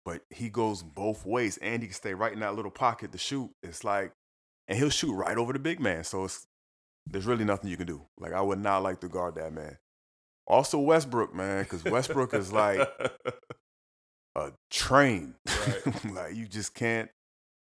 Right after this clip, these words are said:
Speaker 1: you can't do nothing.
Speaker 2: Freight train.
Speaker 1: Like, you really can't do nothing else. You gotta kinda make him shoot, basically. Like, that's the only thing I can see. But, I mean, even with making him shoot, he'll still attack you. So it's crazy,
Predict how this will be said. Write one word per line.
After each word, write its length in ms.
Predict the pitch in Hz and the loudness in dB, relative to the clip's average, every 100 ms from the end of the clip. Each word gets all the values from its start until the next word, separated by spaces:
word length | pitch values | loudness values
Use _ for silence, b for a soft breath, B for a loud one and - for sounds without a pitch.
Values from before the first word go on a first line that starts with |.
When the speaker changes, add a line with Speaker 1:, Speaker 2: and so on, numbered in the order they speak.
| - | -12
Speaker 1:
you 100 | 92 | -6
can't 260 | 120 107 | -2 0
do 80 | 107 | 0
nothing. 140 | 98 117 | 0 2
Speaker 2:
Freight 200 | 110 - | 0 -2
train. 400 | 101 98 95 90 | -10 -10 -14 -10
Speaker 1:
Like, 240 | 87 85 95 | -8 -6 -6
you 80 | |
really 260 | 95 107 104 | -2 -2 -2
can't 280 | - 104 95 | -2 -2 -2
do 80 | 95 | -2
nothing 300 | 92 92 90 | -4 -2 -2
else. 140 | 87 | -2
You 60 | 101 | 0
gotta 180 | 104 | -2
kinda 280 | 98 117 101 | 0 -2 0
make 240 | 98 104 - | 0 -2 -4
him 120 | 95 | -4
shoot, 300 | - 117 - | -4 -6 -6
basically. 380 | 87 - - 73 | -10 -10 -14 -12
Like, 220 | 80 73 | -10 -4
that's 180 | 104 - | -4 -2
the 100 | 95 | -2
only 200 | 110 104 | 0 0
thing 180 | 104 98 | 0 0
I 100 | 95 | -2
can 140 | 82 | -4
see. 340 | - 117 92 - _ _ _ _ _ _ _ _ _ | -4 -4 -6 -14 _ _ _ _ _ _ _ _ _
But, 140 | 80 76 - - | -10 -10 -14 -14
I 80 | 95 | -8
mean, 500 | 101 98 95 90 - _ _ _ _ - | -6 -6 -6 -8 -14 _ _ _ _ -4
even 500 | 127 151 143 127 - _ | 0 4 4 4 0 _
with 180 | 101 98 | -4 0
making 300 | 117 123 113 | 0 0 2
him 120 | 113 | 0
shoot, 260 | 98 143 127 | 0 0 0
he'll 140 | 113 | 0
still 340 | - - 147 113 | 0 0 0 2
attack 360 | - 110 - | 4 2 2
you. 80 | - | -10
So 200 | - 110 | -4 -2
it's 100 | 98 | -2
crazy, 480 | - 151 127 78 | 2 4 4 0